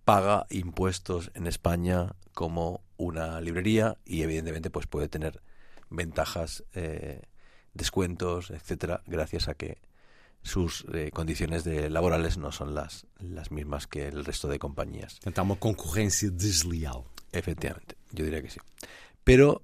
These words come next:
Speaker 1: lo que comentas de, de la inmediatez, eh, yo no tengo prisa para leer. Yo quiero leer un libro publicado en Estados Unidos, puedo esperar un mes. Se lo encargo a mi librero, mi librero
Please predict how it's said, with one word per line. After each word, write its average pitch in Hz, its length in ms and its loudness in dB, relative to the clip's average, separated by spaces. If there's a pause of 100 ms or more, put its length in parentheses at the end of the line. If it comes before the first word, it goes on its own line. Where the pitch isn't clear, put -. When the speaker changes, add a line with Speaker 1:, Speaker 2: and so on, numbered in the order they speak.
(120)
Speaker 1:
lo 95 160 2
que 90 100 0
comentas 110 520 2
de, 98 640 6 (140)
de 87 180 -2
la 85 360 2
inmediatez, 85 840 2
eh, 85 640 -2 (100)
yo 101 320 0
no 139 100 4
tengo 104 220 2
prisa - 260 6
para 82 160 0
leer. 80 260 -2 (560)
Yo 90 140 -2
quiero 110 140 4
leer 104 180 4
un 95 140 2
libro 95 240 2
publicado 85 280 -2
en 92 40 0
Estados 95 300 0
Unidos, 101 420 2
puedo 104 160 0
esperar 85 240 -2
un 76 100 -6
mes. 98 300 -2 (560)
Se - 120 -4
lo 82 60 0
encargo 82 240 -2
a 87 60 2
mi 87 80 -2
librero, 107 460 2 (360)
mi 82 100 -8
librero 80 400 -2